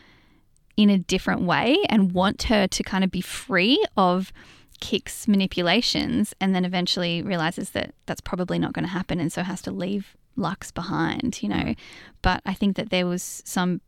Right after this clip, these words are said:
Speaker 1: possibly potential there for them,
Speaker 2: <laughs>
Speaker 1: you know, to at least be real friends.
Speaker 2: Yeah.
Speaker 1: Yeah.
Speaker 2: And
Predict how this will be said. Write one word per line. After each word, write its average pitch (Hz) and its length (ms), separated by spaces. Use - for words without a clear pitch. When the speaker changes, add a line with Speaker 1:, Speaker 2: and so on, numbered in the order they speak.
Speaker 1:
possibly 185 440
potential 190 560
there - 300
for 208 100
them, 160 440
Speaker 2:
<laughs> 233 40
Speaker 1:
you 220 140
know, - 160
to - 160
at 190 240
least 196 400
be 185 160
real 190 560
friends. - 640
Speaker 2:
Yeah. 82 260
Speaker 1:
Yeah. - 300
Speaker 2:
And 220 120